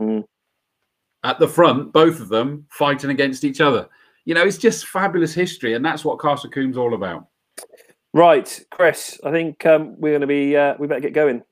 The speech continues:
Speaker 2: Yep. Thank you very much, everybody, and thank
Speaker 1: No,
Speaker 2: you, Tom,
Speaker 1: thank
Speaker 2: for
Speaker 1: you,
Speaker 2: that. I
Speaker 1: everyone.
Speaker 2: thoroughly enjoyed that.
Speaker 1: Excellent. No, th-, thank you, everyone. Stay safe. Stay, have a great Easter.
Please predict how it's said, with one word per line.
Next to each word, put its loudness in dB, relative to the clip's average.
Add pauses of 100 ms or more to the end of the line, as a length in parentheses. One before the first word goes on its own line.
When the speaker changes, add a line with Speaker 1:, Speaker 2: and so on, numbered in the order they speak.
(420)
Speaker 2:
Yep. 4 (340)
Thank 0
you 0
very 6
much, 0
everybody, 2
and -2
thank 2
Speaker 1:
No, 4
Speaker 2:
you, 4
Tom, 2
Speaker 1:
thank -2
Speaker 2:
for -4
Speaker 1:
you, 0
Speaker 2:
that. 4
I -2
Speaker 1:
everyone. -2
Speaker 2:
thoroughly 4
enjoyed 0
that. -4 (180)
Speaker 1:
Excellent. 0
No, 4
th-, 0
thank 0
you, 8
everyone. 6
Stay 4
safe. 4
Stay, -2
have 0
a 2
great 4
Easter. 2